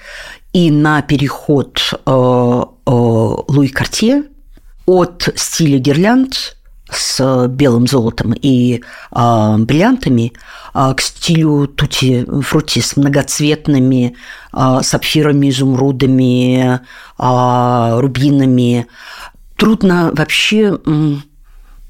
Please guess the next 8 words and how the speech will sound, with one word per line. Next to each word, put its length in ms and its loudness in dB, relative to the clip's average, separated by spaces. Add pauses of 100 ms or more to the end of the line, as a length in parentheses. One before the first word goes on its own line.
сказать, 480 -2
на 100 2
что 440 0
дягилевские 640 -2
балетные 420 0
сезоны 480 0
не 300 0
повлияли, 600 -4